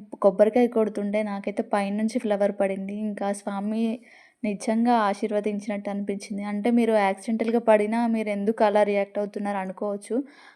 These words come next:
అది యాక్సిడెంటల్‌గా పడినా నాకైతే ఇంకా నేను చేసేది కరెక్ట్. అది ఆ స్వామికి నచ్చి ఆ స్వామి అలా చేశారనే ఒక పాజిటివ్ వైబ్ అయితే వచ్చింది. అదే నేను కూడా మీకు చెప్తున్నాను. ఎవరో ఏదో అన్నారు అలానే చెయ్యాలి అనేది మైండ్‌లో పెట్టుకోకుండా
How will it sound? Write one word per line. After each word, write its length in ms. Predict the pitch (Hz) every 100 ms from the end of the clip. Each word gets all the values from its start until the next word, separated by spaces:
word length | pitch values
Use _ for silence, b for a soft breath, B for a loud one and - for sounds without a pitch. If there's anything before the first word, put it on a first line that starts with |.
| B
అది 180 | 226 233
యాక్సిడెంటల్‌గా 640 | 214 202 - 247 254 277
పడినా 300 | 269 226 247 254
నాకైతే 460 | 226 226 220 226
ఇంకా 180 | 247 247
నేను 220 | 240 233 240
చేసేది 480 | 220 208 240 233
కరెక్ట్. 520 | 247 226 208 208 - 220 - b b b
అది 160 | 226
ఆ 80 | 233
స్వామికి 480 | 233 214 208 233 240
నచ్చి 300 | 214 202 -
ఆ 60 | 233
స్వామి 380 | 226 196 208 208
అలా 180 | 208 202
చేశారనే 600 | 196 196 202 196 202 202
ఒక 160 | 220 233
పాజిటివ్ 480 | 220 202 208 - 226
వైబ్ 220 | 214 196
అయితే 220 | 208 208
వచ్చింది. 540 | 220 196 - 220 196 262 B B B B B
అదే 220 | 208 247
నేను 240 | 277 247 240
కూడా 140 | 254
మీకు 220 | 269 247
చెప్తున్నాను. 640 | - 202 - 220 202 208 233 - - 214
ఎవరో 320 | 208 208 233 262 226
ఏదో 280 | 208 208 233
అన్నారు 480 | 214 214 208 208 214
అలానే 420 | 202 202 214 240 247
చెయ్యాలి 500 | 247 208 214 214 220
అనేది 300 | 214 220 233
మైండ్‌లో 420 | 214 196 202 214
పెట్టుకోకుండా 720 | 214 208 - 202 202 196 196